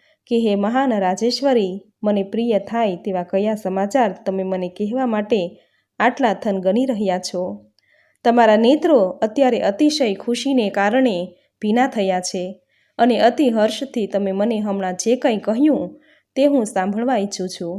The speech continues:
શું તમે કોઈ વરદાન મેળવ્યું છે કે પછી ભોળા શંભુની દયાથી અને કાર્તિકેયજી કરેલા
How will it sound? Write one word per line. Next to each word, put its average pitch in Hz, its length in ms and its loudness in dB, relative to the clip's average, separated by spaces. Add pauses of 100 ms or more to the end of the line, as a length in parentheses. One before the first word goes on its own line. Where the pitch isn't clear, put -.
(380)
શું 269 220 0
તમે 202 280 0
કોઈ 196 220 -2
વરદાન 185 420 0
મેળવ્યું 277 420 2
છે 226 220 -2 (640)
કે 262 100 4
પછી 277 320 2
ભોળા 240 360 2
શંભુની 220 500 -2
દયાથી 208 560 0 (400)
અને 220 200 -2
કાર્તિકેયજી 226 840 0
કરેલા 208 500 0